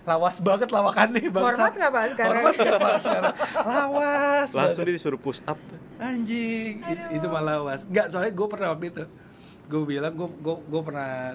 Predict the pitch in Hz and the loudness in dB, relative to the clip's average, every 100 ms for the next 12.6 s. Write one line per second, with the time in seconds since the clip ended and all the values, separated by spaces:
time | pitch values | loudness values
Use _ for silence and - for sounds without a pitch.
0 | - - - - - 156 131 127 151 151 | -14 -20 -20 -20 -14 -12 -8 -4 -4 -4
1 | 143 151 151 120 120 120 120 160 156 156 | -4 -4 -6 -8 -10 -10 -12 -10 -10 -12
2 | - - - - 165 160 156 147 147 160 | -16 -20 -12 -4 0 0 0 -2 -2 -2
3 | 175 160 - - 226 220 208 202 - 156 | -2 -6 -8 -12 -10 -8 -10 -14 -10 -6
4 | 156 139 135 131 160 156 147 151 175 208 | -4 -4 -6 -6 -6 -8 -6 -4 -2 -4
5 | 147 160 170 170 170 - 208 202 180 180 | -4 -4 -6 -8 -8 -6 -4 -4 -6 -6
6 | 196 190 180 147 160 170 143 160 170 139 | -8 -10 -8 -4 -4 -4 -4 -4 -4 -6
7 | 135 151 151 147 151 - 190 170 185 185 | -4 -4 -2 -4 -6 -4 -2 0 -2 -8
8 | - - 320 262 190 190 202 196 208 202 | -12 -6 -4 0 2 2 0 -2 0 0
9 | 202 190 190 196 190 190 185 185 - 202 | 2 2 2 0 -4 0 0 0 2 2
10 | 202 - 175 190 175 160 170 175 214 330 | 4 0 2 0 -2 -4 -6 -6 -8 -8
11 | - - - - - - - - 175 170 | -8 -10 -14 -12 -14 -16 -20 -14 -10 -8
12 | 170 170 180 180 175 | -8 -6 -6 -6 -8